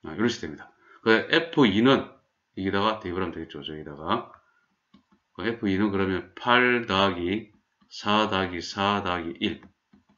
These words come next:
이게 되니까 팔, 팔, 어, 십육, 십칠. 음, 십칠이 되겠죠. 그죠? 그래서 이게 답이 됩니다. 자, 별표 이거 한 세 개 정도 하셔야 됐다. 그죠? 하나, 둘, 세 개.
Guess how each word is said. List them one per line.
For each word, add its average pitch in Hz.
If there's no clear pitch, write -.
이게 110
되니까 101
팔, 92
팔, 85
어, 85
십육, 113
십칠. -
음, -
십칠이 -
되겠죠. 76
그죠? 87
그래서 -
이게 92
답이 90
됩니다. 78
자, -
별표 90
이거 85
한 82
세 -
개 85
정도 90
하셔야 82
됐다. 69
그죠? 73
하나, 87
둘, 90
세 -
개. -